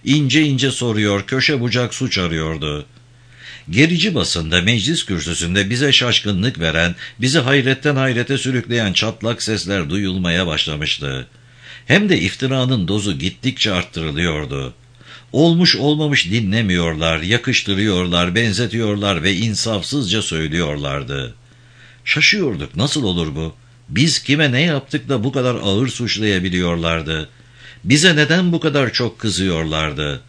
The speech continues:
Doğrusu ben nedenini pek kavrayamıyordum.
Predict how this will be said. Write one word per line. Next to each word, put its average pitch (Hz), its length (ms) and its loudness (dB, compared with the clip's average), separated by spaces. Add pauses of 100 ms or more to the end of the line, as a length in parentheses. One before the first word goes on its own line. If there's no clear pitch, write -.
(440)
Doğrusu 85 440 0
ben 90 240 2
nedenini 85 440 0
pek 139 260 0
kavrayamıyordum. 80 1120 -2